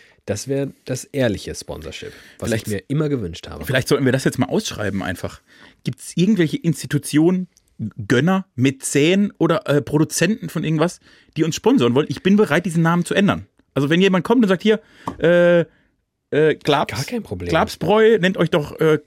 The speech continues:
Speaker 2: Glabsbräu-Podcast, dann nennen wir uns Pla-, Glabsbräu-Podcast.
Speaker 1: Äh, wir trinken nämlich heute Glabsbräu. Ich habe Bier mitgebracht und ich, äh, habe meine Hausmarke mitgebracht.
Speaker 2: Aufregend anders.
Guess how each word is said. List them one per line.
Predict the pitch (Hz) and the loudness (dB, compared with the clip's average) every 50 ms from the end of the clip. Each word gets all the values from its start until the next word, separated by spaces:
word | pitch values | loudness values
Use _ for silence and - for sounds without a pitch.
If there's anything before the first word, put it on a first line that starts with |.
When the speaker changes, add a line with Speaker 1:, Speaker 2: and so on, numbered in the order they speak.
| - - | -10 -20
Speaker 2:
Glabsbräu-Podcast, | - - - 131 135 - - - - - - - 202 214 208 - 226 220 - - - 240 240 - - | -16 -6 -2 0 0 0 -2 -4 -10 -10 -2 0 2 2 2 2 -2 -2 -2 -2 0 0 0 2 2
dann | 151 | 4
nennen | 143 139 143 156 | 4 4 4 4
wir | 165 165 175 | 2 2 0
uns | 185 - | -2 -2
Pla-, | - 226 - | -4 -6 -4
Glabsbräu-Podcast. | - - 214 247 - - - 98 - - - - - - - - - | -2 -2 -4 -4 -4 -6 -6 -8 -6 -6 -8 -10 -10 -10 -10 -6 -4
Speaker 1:
Äh, | 127 120 117 117 117 | -2 0 0 0 0
wir | 120 117 | 0 -2
trinken | - - 165 185 185 139 | -2 -4 -6 -4 -4 -4
nämlich | 107 101 95 92 85 - - | -4 -4 -4 -6 -8 -8 -6
heute | 104 98 - 98 95 92 | -8 -6 -4 -4 -6 -4
Glabsbräu. | - 82 101 - - - 127 - | -6 -6 -8 -8 -8 -8 -8 -8
Ich | 143 - - | -8 -6 -4
habe | 165 156 151 135 127 | -2 0 0 -2 -2
Bier | 123 120 135 165 180 | -4 -4 -2 -2 -2
mitgebracht | 185 - - 131 - 135 - - - | -2 -4 -8 -10 -12 -12 -12 -12 -10
und | 123 120 | -10 -10
ich, | 113 - | -10 -8
äh, | - - 123 120 113 - - | -8 -6 -6 -6 -6 -8 -8
habe | - 131 131 135 135 | -6 -6 -4 -4 -2
meine | 131 131 123 113 - - | -2 -2 -4 -4 -2 -4
Hausmarke | 165 214 - - - 107 95 92 - 95 | -4 -4 -4 -6 -6 -6 -6 -6 -8 -12
mitgebracht. | 87 87 - - 90 - 80 120 - - - _ _ | -12 -12 -12 -14 -12 -12 -12 -12 -12 -14 -20 _ _
Speaker 2:
Aufregend | - 151 - - 165 156 151 143 | -4 -4 -2 -2 -4 -4 -4 -4
anders. | 143 143 147 - 101 - - | -4 -6 -6 -6 -8 -12 -18